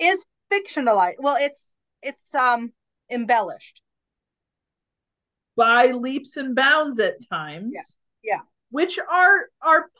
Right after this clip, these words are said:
Speaker 2: plausible extrapolations, but
Speaker 1: Mm-hmm.
Speaker 2: they're still not scripture. And so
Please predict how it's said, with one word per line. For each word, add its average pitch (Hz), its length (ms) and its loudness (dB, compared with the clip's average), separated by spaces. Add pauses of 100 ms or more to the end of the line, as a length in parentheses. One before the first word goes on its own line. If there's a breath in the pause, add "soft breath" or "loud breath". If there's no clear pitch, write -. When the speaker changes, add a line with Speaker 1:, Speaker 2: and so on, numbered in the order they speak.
(100)
Speaker 2:
plausible 320 1080 -2
extrapolations, 254 1400 -4 (560)
but 240 140 4
Speaker 1:
Mm-hmm. 240 60 -10
Speaker 2:
they're 254 180 0
still 277 560 -6
not 254 320 0
scripture. - 680 -10 (440)
And 214 160 -8
so 233 440 0